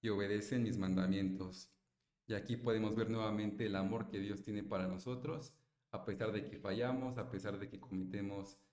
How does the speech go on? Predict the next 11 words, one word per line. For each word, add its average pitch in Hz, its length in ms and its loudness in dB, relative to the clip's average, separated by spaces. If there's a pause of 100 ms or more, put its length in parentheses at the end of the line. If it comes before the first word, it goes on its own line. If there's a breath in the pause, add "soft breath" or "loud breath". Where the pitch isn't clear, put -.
(360)
tal 110 140 0
vez 110 160 0
malas 113 320 4
decisiones, 117 760 -2 (440)
Dios 113 240 -2
nos 117 240 0
ama 156 260 0
y 135 60 2
Dios 113 120 -2
nos 117 140 -2
perdona. 101 680 -2